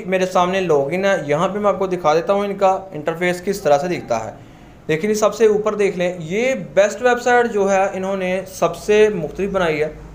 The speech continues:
ये देखें, balance देख रहे हैं, यहाँ पे दिखा रहा है, ये home है, ठीक है जी। इस पर क्लिक करते हैं तो यहाँ पे मेरा प्रोफाइल आ जाता है, deposit आ जाता है, ठीक है जी।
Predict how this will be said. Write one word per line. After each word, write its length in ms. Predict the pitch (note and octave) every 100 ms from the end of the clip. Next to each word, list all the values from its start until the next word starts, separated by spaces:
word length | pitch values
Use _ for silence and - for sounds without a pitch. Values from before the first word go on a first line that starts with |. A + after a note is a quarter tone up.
| - C3+
ये 80 |
देखें, 360 | C#3+ C#3 B2+ B2
balance 260 | C#3 D3+ D#3+
देख 160 | E3+
रहे 80 | D#3+
हैं, 80 | D#3+
यहाँ 120 | D#3+
पे 60 | E3
दिखा 280 | D#3 C#3+ C3
रहा 100 | C3+
है, 160 | C3+
ये 60 | D3
home 320 | C#3+ C#3 C#3
है, 80 | D3 - - - - - -
ठीक 160 | C3
है 60 | D3+
जी। 120 | D3 D3
इस 100 | C#3
पर 120 | -
क्लिक 240 | D#3+ D#3+ D#3+
करते 220 | D#3+ D#3
हैं 180 | D#3 D3+ - - -
तो 80 | D#3
यहाँ 200 | D#3 D3+
पे 120 | D#3+
मेरा 160 | D#3 D3+
प्रोफाइल 400 | D3 C#3+ D#3 D#3+
आ 60 |
जाता 280 | D3+ D3 D3
है, 220 | C#3+ - - -
deposit 720 | C#3+ D3 E3 D#3+ E3 F#3+ F#3+ - - - - -
आ 100 | D3+
जाता 280 | D3+ D3 D3+
है, 160 | D3 -
ठीक 180 | E3 F3
है 80 | D3
जी। 180 | A#2+